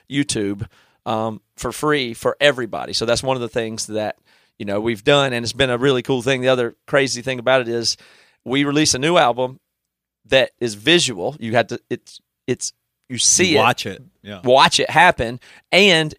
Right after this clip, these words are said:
Speaker 1: it's released on YouTube exclusively. It's not on Spotify. It's nowhere at this time.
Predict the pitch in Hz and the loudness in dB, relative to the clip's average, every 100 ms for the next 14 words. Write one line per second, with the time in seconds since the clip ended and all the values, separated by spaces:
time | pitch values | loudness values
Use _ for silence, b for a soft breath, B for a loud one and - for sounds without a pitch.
0 | - 139 - 139 135 139 170 175 - 143 | -2 0 0 -2 -2 0 0 -2 -2 0
1 | 131 120 - 147 165 147 143 120 - - | 0 -2 -8 -6 -4 -2 -2 -4 -6 -2
2 | 160 156 104 87 92 113 120 139 135 - | 0 0 -2 -6 -8 -4 -2 -2 -2 0
3 | 147 143 139 123 113 120 139 151 101 95 | 0 2 0 -2 -4 -6 -4 -2 -4 -6
4 | 92 113 - 147 - 156 151 117 117 | -4 -6 -4 -6 -2 -2 -2 -2 -8